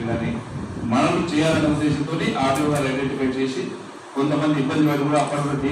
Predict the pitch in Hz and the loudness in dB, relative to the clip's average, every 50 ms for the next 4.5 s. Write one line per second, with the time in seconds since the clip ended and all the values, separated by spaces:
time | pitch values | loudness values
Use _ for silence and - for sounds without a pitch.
0 | 147 139 135 131 - - 156 156 151 147 147 143 143 139 131 127 131 131 135 131 | 0 0 0 -2 -2 -2 0 2 2 4 4 2 2 0 0 0 0 2 2 2
1 | 131 127 120 120 113 113 113 - - - - - - - - - 123 123 131 143 | 2 2 0 0 -2 -4 -4 -8 -10 -14 -16 -16 -16 -16 -10 -8 -4 0 0 2
2 | 151 165 170 170 165 165 165 165 160 147 143 143 143 147 151 147 135 135 143 139 | 2 2 2 0 0 0 0 0 2 2 2 0 0 0 -2 -2 -2 -4 -2 -2
3 | 139 139 139 135 135 135 131 - - - - - - - - - - - - - | -2 -2 -2 -2 -2 -2 -2 -2 -2 -2 -2 -4 -6 -8 -10 -10 -10 -10 -12 -12
4 | - - - - - - 147 147 156 190 | -14 -16 -16 -10 -6 -4 -2 -2 0 0